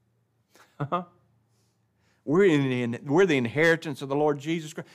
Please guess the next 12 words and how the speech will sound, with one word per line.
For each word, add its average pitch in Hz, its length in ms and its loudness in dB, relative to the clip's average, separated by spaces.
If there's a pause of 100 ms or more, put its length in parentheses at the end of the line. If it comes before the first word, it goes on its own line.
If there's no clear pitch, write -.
(140)
We're 214 200 0
his 214 260 0
portion. - 640 0 (680)
Go 226 140 4
read 269 220 4
that. 208 200 2
Go 180 260 2
read 262 220 2
the 226 60 2
book 214 220 4
of 220 100 0
Isaiah. 233 680 2